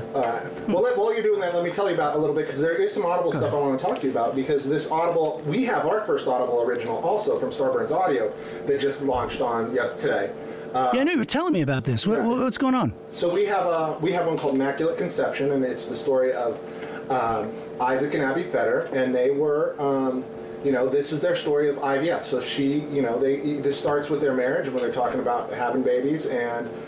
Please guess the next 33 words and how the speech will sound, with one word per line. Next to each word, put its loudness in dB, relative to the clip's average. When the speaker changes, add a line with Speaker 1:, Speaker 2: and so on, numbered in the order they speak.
Speaker 1:
finding 0
out 0
that -2
they 0
can't, -4
and 0
then -2
all 2
the 2
different -2
paths -2
they 0
go 2
through 0
to -2
try -2
and -2
get -2
pregnant. 0
And 0
it's -2
a -2
very 0
long -2
story, 0
uh, 0
you -4
know, 0
with -2
a, -2
not, -2
you 2
know, 0